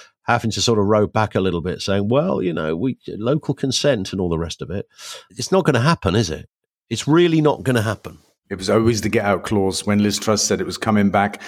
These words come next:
Speaker 2: as long as it had local consent, I saw that as the biggest caveat you could ever write for fracking, certainly, <laughs> because it's always had anything but local consent.
Speaker 1: Yeah. It's, it's interesting, isn't it? In the States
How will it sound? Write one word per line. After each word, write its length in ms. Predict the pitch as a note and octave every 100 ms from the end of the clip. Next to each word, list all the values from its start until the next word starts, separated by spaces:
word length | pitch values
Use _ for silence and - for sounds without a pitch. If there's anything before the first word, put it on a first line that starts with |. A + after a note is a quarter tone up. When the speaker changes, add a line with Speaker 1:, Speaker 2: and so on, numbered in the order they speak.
| -
Speaker 2:
as 120 | G2
long 200 | G2+ G#2
as 100 | G2+
it 60 | G2
had 180 | F#2+ F#2+
local 240 | G2+ G2+
consent, 500 | - F#2+ - A2 G2+
I 60 | -
saw 240 | - G#2
that 140 | F#2 E2
as 140 | E2+
the 100 | -
biggest 540 | E2+ E2 G#2+ G2 F#2+ -
caveat 520 | G2+ F2 F2+ F2+ - - -
you 120 | F#2+
could 180 | G#2 F2+
ever 280 | G2 G2 F#2
write 320 | F2+ F#2 F2+ -
for 80 | -
fracking, 580 | - - G2+ G2 - E2+
certainly, 360 | - F#2+ E2 F2
<laughs> 100 | -
because 380 | - C#3+ G2+ - - - G#2
it's 120 | -
always 360 | D#2 F#2+ F#2
had 240 | F2 E2+ - - -
anything 400 | F#2+ F2 F#2 F2 -
but 240 | F#2 -
local 300 | F#2 F2 F#2
consent. 540 | - E2+ - F2 F2 - _ -
Speaker 1:
Yeah. 300 | D#2 D#2 D2 - - - -
It's, 160 | F#2 -
it's 180 | -
interesting, 460 | G#2+ G2 D2+ - F2+
isn't 120 | F2+
it? 80 | F2
In 140 | E3 G3+
the 80 | A3
States 760 | - - A3 - - - -